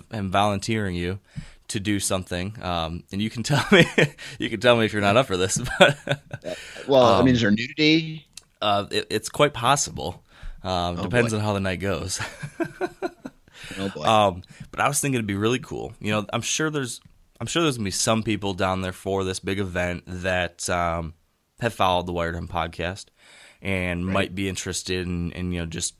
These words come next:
Speaker 1: hanging out with other Wired Hunt podcast listeners. And I was thinking, you know, the events that day, Friday, July twenty-first, when we'll be doing our live podcast, um,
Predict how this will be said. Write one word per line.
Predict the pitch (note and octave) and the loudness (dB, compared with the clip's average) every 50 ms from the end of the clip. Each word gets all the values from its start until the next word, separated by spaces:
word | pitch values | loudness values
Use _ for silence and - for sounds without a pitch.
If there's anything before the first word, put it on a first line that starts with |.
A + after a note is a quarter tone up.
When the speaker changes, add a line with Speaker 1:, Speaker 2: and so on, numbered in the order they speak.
| _ _ _ _ _ _ - | _ _ _ _ _ _ -14
Speaker 1:
hanging | - G#2+ G2+ G2 G2+ | -8 -4 -2 0 2
out | G#2 G2+ F#2+ F#2+ | 2 0 0 0
with | E2+ E2 | -2 -4
other | F#2 F2+ F#2+ F#2 | -4 -4 -4 -2
Wired | F2+ F#2 F#2 F#2+ F2 F#2+ | -2 0 0 0 -2 -4
Hunt | F#2+ F2 - - | -6 -8 -8 -6
podcast | - E2 E2+ F2 - - F2 E2+ - - | -4 -4 -4 -4 -4 -4 -4 -4 -4 -6
listeners. | D#2+ E2+ A2 C3+ - - F#2+ E2+ E2 D#2+ E2 | -4 -4 -4 -4 -4 -6 -6 -6 -6 -6 -6
And | F2 F2 | -6 -6
I | E2+ | -6
was | E2 - - | -6 -6 -4
thinking, | - C#3 C3 - G#2 F#2+ | -4 -4 -4 -4 -4 -4
you | F#2+ F#2 | -4 -4
know, | F2+ F2+ | -4 -4
the | F#2 G2 F#2+ | -4 -4 -4
events | F#2 F2 G#2+ A#2+ C3+ C3+ - - | -2 0 0 0 0 0 -2 -2
that | A#2+ G#2+ F2 | -2 -2 -2
day, | F#2 G#2 G2+ G2 G2 F#2+ - - - - - - - - _ | -2 -2 0 0 0 -2 -6 -10 -18 -20 -20 -20 -20 -20 _
Friday, | - - - - G#2 G#2 G#2 G#2 G#2 G#2+ G#2 | -20 -12 -2 2 4 4 4 4 2 0 -2
July | G2 F#2+ F2 F2 F2 F2 | -2 -4 -2 -2 -2 -2
twenty-first, | - - - F#2 F#2 F#2 - - - A#2 G2+ F#2 E2+ - - - - | -4 -6 -6 -6 -6 -6 -8 -6 -2 -2 0 0 -2 -4 -8 -10 -6
when | F2 F#2+ F#2 F2+ F2 F2 - | -4 -4 -2 -2 -4 -4 -6
we'll | E2+ F2 F#2 | -6 -6 -4
be | E2+ F#2 F#2 | -4 -4 -4
doing | F2+ G2 F#2+ F#2 F#2 | -4 -2 -2 -2 -2
our | F2+ F2 | -4 -2
live | E2+ E2+ E2+ E2 - | -2 -2 -2 -4 -4
podcast, | - G#2 G#2+ G#2+ G#2 - - F2+ F2 E2+ E2+ - - - - _ _ - - - - _ - | -2 -2 -2 -2 -2 -4 -4 -4 -2 -4 -4 -8 -12 -16 -20 _ _ -20 -20 -20 -20 _ -4
um, | - F#2 F#2 F2 E2+ D#2+ E2+ E2+ | -2 0 0 0 0 -2 -4 -8